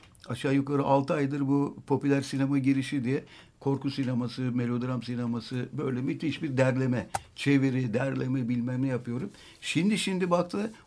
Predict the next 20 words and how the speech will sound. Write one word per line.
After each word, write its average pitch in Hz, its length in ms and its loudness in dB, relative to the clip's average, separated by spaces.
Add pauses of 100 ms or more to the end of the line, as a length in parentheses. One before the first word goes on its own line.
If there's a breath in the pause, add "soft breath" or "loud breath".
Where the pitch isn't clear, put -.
onu 170 180 6
da 196 100 2
şu 202 160 0
sebeple 127 460 0
yani 123 380 0
yine 147 260 4
buraya 131 280 -2
ekleyeceğim. 127 460 0 (340 soft breath)
Ya 139 180 0
bizi 156 160 -2
sinema 214 340 2
akademileri 135 600 4
kuruldu 123 420 2
bizde. 113 420 0 (540 soft breath)
Ne 143 60 4
yaptılar 175 440 4
kurar 120 300 0
kurmaz 135 360 0
seksenlerde 120 760 -2
filan? 160 320 -6